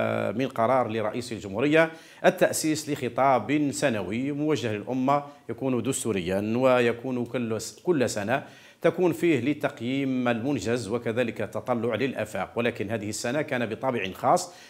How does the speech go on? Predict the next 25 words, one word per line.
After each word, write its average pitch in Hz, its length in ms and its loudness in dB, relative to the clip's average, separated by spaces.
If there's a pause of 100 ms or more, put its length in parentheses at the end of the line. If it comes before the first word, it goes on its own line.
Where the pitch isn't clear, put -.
كونه 139 360 2
يأتي 147 360 0
لتقييم 127 480 -4
أربع 117 300 2
سنوات 117 680 2
من 120 320 2
عهدة 104 380 -2
رئيس 120 440 2
الجمهورية، 113 960 0 (320)
والتي 156 280 2
كانت 156 280 2
فيها 143 180 0
التزامات 127 520 0 (100)
أربعة 113 440 2
وخمسين. 101 800 -4
رئيس 123 260 -4
الجمهورية 110 440 -2
تحدث 117 540 -4
في 110 180 -6
كل 143 520 -2 (440)
القضايا 123 800 6
الاجتماعية 101 760 -2
السياسية 120 560 -6
والاقتصادية 107 580 -4
وحتى 127 420 0